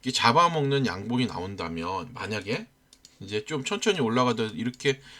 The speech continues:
말 거나 아니면 이렇게 잡아먹는 양봉이 나온다면 얘는 충분히 이 신고가를 향해 갈 수도 있고 요 위까지는 상승이 가능한데 중요한 건 뭐냐면 얘가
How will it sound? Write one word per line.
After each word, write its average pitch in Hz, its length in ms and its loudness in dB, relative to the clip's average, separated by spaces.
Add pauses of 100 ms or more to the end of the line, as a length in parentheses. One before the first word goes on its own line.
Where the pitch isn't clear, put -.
(140)
말 107 220 0
거나 127 220 2
아니면 113 220 0
이렇게 185 280 -4
잡아먹는 120 560 0
양봉이 92 340 -4
나온다면 92 420 -4
얘는 117 320 0 (520)
충분히 247 920 2 (180)
이 156 380 -4 (460)
신고가를 233 760 2
향해 190 220 0
갈 110 120 0
수도 110 220 -4
있고 143 460 -2 (260)
요 156 80 4
위까지는 143 640 4
상승이 160 340 -6
가능한데 101 440 -4
중요한 147 340 4
건 151 100 0
뭐냐면 95 480 -2 (400)
얘가 110 500 -2